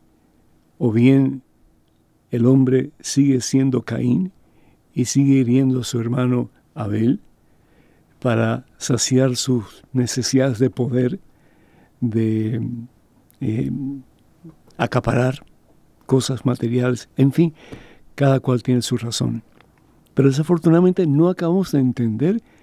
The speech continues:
que el mal siempre engendra mal, que la violencia siempre engendra violencia, y que eso no es lo que Dios quiere. Dios quiere que seamos hermanos.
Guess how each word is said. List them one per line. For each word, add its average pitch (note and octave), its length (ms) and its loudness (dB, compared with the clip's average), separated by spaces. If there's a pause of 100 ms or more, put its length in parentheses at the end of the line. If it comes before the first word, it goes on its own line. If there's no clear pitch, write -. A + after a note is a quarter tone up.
(300)
que C3 320 2
el B2 180 4
mal F#3 380 0
siempre D#3+ 720 0
engendra B2 760 -2 (140)
mal, A#2+ 380 -2
que B2+ 120 -2
la B2 80 0
violencia C#3+ 560 0
siempre C3 420 -2
engendra A#2 380 -6
violencia, C3+ 560 -2 (800)
y - 80 -10
que B2 120 -2
eso A#2+ 180 -4
no A#2 80 -2
es A2+ 100 -6
lo A#2+ 80 -4
que B2+ 120 -4
Dios A#2 200 -4
quiere. - 320 -6 (540)
Dios B2+ 240 0
quiere B2+ 200 0
que A#2 120 -8
seamos B2 340 -4
hermanos. C3 440 -4